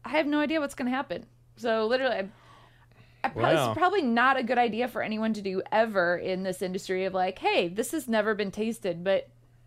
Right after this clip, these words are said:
Speaker 1: why don't I take the most critical human being in the whiskey industry and just give him a pour and see what happens?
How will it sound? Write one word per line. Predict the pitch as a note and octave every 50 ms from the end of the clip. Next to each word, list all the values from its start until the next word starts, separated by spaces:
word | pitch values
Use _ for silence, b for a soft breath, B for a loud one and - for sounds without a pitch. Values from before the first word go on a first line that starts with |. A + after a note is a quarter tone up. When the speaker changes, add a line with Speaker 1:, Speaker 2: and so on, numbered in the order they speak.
| _ _
Speaker 1:
why | - B3+ C#4+ C#4+ D4+
don't | D#4 F#4 F4+ -
I | - C#4 D4
take | - D4 E4 C#4+ - -
the | C#4+
most | B3 C4 D4 C#4+ -
critical | - D#4+ D#4 - - - B3 C4
human | A#3+ - B3+ C4+ A#3+ A#3+ A#3 A3+
being | A3+ C#4 C#4+ C4 A3+ G#3+ G#3 G#3
in | - F3+ G#3
the | G#3 G#3+
whiskey | A3 A3 A3+ - - A3 A3+
industry | B3 B3+ C#4 - - - G#3 F#3+ G3 G3+
and | G3+ G#3+
just | A3 C4+ C4 -
give | - D#4 F4
him | F#4 D4 A3+
a | F#3+
pour | - - - F#3+ E3+ E3+ F3
and | E3+ F#3+ A3
see | - - A#3+ A3+
what | A3 A#3 A3+ B3
happens? | B3+ C4 D4 D4 - E3+ E3 D#3+